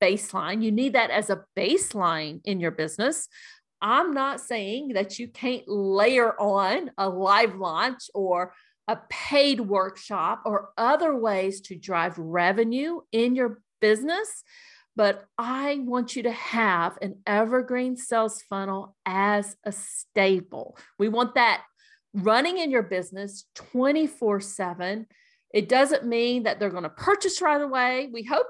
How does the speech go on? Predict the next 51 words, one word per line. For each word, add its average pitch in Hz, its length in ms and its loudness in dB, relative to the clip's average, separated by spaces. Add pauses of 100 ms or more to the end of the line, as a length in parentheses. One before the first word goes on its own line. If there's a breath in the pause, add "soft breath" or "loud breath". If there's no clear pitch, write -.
(120)
that, 202 260 0
you 202 100 -6
know, 180 360 -4
some, 240 280 2
uh, 175 220 2
some 440 260 4
of 277 140 4
them 208 220 2
will, 170 260 0
and 233 180 -6
th-, 233 160 -2
definitely 269 400 -2
some 196 240 -6
of 175 100 -6
them 160 180 -6
will. 170 280 -2 (360 loud breath)
Some 247 200 2
of 240 160 4
them 202 160 -2
may 160 180 -8
not. 202 280 4 (480 loud breath)
They 208 160 4
might 294 260 2
not 320 300 -2
purchase 330 420 -4
until 202 220 -6
you 180 180 -6
do 165 220 -2
a 156 80 -2
live 160 300 -2
launch. - 320 -12
They 220 140 0
might 247 280 0
not 269 260 0
purchase 240 680 -2
until 220 240 -10
you 226 120 -6
circle 233 380 -2
back 214 300 2
with 208 120 -4
them 190 220 -2
three 208 240 0
months 202 320 -2
down 190 220 -2
the 180 100 -4
road, 320 420 4
and 254 180 -2
then 240 200 -2
maybe 208 280 0
they're 196 160 -4
ready 175 420 -4